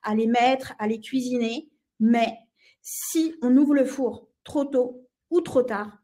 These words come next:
jamais au bon moment, le soufflé, il retombera instantanément et vous retrouverez jamais le fameux soufflé de votre grand-mère. Et c'est d'autant plus dommage presque que,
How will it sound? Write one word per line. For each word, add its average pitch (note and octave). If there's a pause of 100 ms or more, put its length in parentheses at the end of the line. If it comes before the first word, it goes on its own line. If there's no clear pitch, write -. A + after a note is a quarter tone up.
(100)
jamais C4+
au C#4
bon B3+
moment, A3+ (380)
le B3+
soufflé, A#3
il A#3
retombera A3
instantanément B3 (100)
et A#3+
vous G#3+
retrouverez G3+
jamais G#3+ (300)
le A#3+
fameux A3+
soufflé A3+
de G#3
votre G#3+
grand-mère. G#3 (1400)
Et A#3+
c'est B3
d'autant D4
plus C#4+
dommage A#3+
presque D4
que, C#4